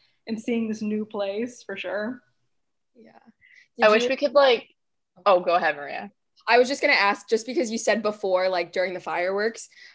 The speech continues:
Speaker 2: um, you would usually be, like, stocking. I'm not really familiar with the different, uh, jobs you can get, um, but, like, I'm assuming, like, one is register, one is, like, stocking out on the floor or something. Did you have a favorite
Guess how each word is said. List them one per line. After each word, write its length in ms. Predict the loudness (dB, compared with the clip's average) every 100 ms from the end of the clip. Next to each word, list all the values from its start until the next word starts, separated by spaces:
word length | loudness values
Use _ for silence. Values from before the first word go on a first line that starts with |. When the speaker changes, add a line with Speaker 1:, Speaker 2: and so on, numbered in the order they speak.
| -6
Speaker 2:
um, 260 | -2 -2 -4
you 160 | -4
would 140 | -4 -4
usually 260 | -6 -6
be, 100 | -4 -4
like, 140 | -4
stocking. 560 | -8 -8 -2 0 2 2
I'm 220 | 0 0
not 140 | -2 -2
really 160 | -4
familiar 420 | -4 -6 -2 -2
with 180 | -2 -4
the 80 | -4
different, 420 | -6 -6 -8 -10 _ _ _ _ _ _ -10
uh, 300 | -6 -6 -8 -14 -20 _ _ _ _
jobs 400 | -6 -2 -2 -4
you 60 | -8
can 200 | -8 0
get, 320 | 4 4 2 _ _ -18 -18 _ -4
um, 240 | -2 0
but, 120 | -2 -2
like, 120 | -2
I'm 240 | -4 -8 _ -10
assuming, 340 | -6 -6 -6
like, 140 | -6 -4
one 140 | -4
is 180 | -4 -2
register, 480 | -2 -2 -4 -2 -2
one 160 | -4 -6
is, 100 | -6
like, 200 | -8 _ _ -20
stocking 540 | -8 -8 -6 -6 -6
out 120 | -6 -8
on 80 |
the 80 | -10
floor 240 | -8 -8 -8
or 40 |
something. 400 | -8 -10 -8 -8
Did 140 | -4
you 60 | -2
have 120 | -2
a 60 | -4
favorite 580 | -6 -4 -2 -2 -2